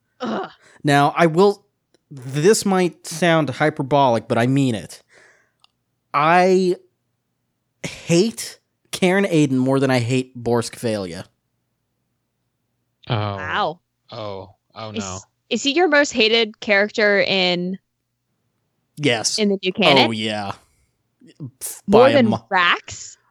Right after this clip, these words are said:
Speaker 2: More than Rax.
Speaker 3: <laughs> Don't say that name without warning.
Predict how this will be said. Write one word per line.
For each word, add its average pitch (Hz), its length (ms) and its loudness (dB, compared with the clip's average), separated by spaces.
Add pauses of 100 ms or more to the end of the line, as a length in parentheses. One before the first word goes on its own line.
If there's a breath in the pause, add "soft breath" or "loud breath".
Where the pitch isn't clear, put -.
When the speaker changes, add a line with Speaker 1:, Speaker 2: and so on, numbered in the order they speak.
(140)
Speaker 2:
More 131 280 2
than 131 160 0
Rax. 113 560 2
Speaker 3:
<laughs> 120 100 2
Don't 143 240 -2
say 151 160 -12
that 143 200 -8
name 151 220 -6
without 139 260 -2
warning. 135 440 -6